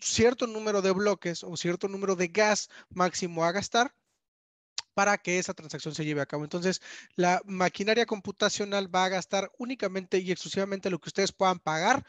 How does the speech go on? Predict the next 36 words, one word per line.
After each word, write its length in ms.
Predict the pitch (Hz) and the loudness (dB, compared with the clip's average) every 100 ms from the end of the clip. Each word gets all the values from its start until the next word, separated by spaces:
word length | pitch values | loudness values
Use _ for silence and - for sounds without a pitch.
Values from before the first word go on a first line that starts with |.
| - - | -16 -12
¿sale? 320 | - 190 208 | -2 0 0
Con 180 | 190 170 | -4 -2
base 220 | 175 165 | 0 0
en 40 | 180 | -2
la 80 | 165 | -6
transacción 440 | 151 139 - 165 | -8 -10 -8 -10
que 80 | 156 | -6
ustedes 220 | 175 151 | -4 -4
aceptaron. 340 | 147 - 151 | -6 -8 -10
Entonces, 180 | 143 170 | -10 -10
como 160 | 190 180 | -8 -8
un 80 | 185 | -4
contrato 580 | 190 - 202 185 180 - - - - | -4 0 0 2 -4 -8 -20 -20 -8
en 80 | 170 | -2
los 180 | 151 - | -2 2
cuales 240 | 196 180 | 2 2
si 100 | 175 | 0
yo 120 | 175 | -2
pongo 320 | - 190 175 | -2 -4 -4
que 160 | - 160 | -4 -4
mi 160 | 156 156 | -2 2
gas 240 | 190 190 | 2 2
vale 240 | 170 170 | 0 0
tres 260 | - 196 180 | 0 2 2
pesos 480 | - 214 185 196 - - - | 2 0 0 -6 -8 -16 -10
y 120 | 185 | -4
yo 120 | 170 170 | 0 4
voy 160 | 190 | 4
a 80 | 185 | 4
po-, 160 | - 196 | 0 0
gastarme 480 | 185 170 196 190 180 | 2 2 2 0 -2
únicamente 480 | 185 170 160 170 | -4 -4 -6 -4
un 140 | 165 175 | -4 -4
millón 280 | 170 175 180 | -2 -2 0
de 100 | 202 | 4
gas, 320 | 214 254 | 4 2